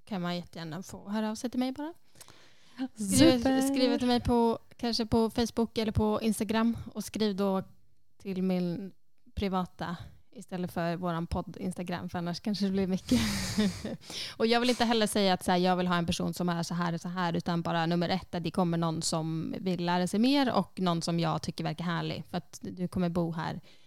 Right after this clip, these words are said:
Speaker 1: tillsammans med mig och umgås liksom hela dagarna.
Speaker 2: Mm.
Speaker 1: Så att det tycker jag känns mest <laughs> viktigt.
Speaker 2: Ja.
Speaker 1: Är du sugen, eller kanske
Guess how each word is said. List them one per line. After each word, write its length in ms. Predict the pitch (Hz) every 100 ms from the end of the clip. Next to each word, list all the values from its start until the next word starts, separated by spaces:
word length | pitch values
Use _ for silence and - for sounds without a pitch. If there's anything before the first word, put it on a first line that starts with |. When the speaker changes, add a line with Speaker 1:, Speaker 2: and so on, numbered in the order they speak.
| -
Speaker 1:
tillsammans 360 | - 185 170 170
med 120 | 170
mig 260 | 160 147 160
och 180 | 160
umgås 400 | 156 156 156 160
liksom 280 | 202 - -
hela 180 | 170 160
dagarna. 380 | 156 151 - - - -
Speaker 2:
Mm. 200 | 220 202 - - -
Speaker 1:
Så 160 | - 185
att 260 | - - -
det 420 | 202 - 185 175
tycker 320 | 156 160 165
jag 140 | 104 170
känns 340 | 180 165 -
mest 400 | - 190 - - 220 214
<laughs> 140 | 196 190
viktigt. 680 | 208 196 196 - - - -
Speaker 2:
Ja. 200 | 254 220 - - - - - - -
Speaker 1:
Är 140 | -
du 160 | 202 208
sugen, 440 | 208 208 196 196
eller 440 | 196 185 180 175 175
kanske 640 | - 185 - 170 170 -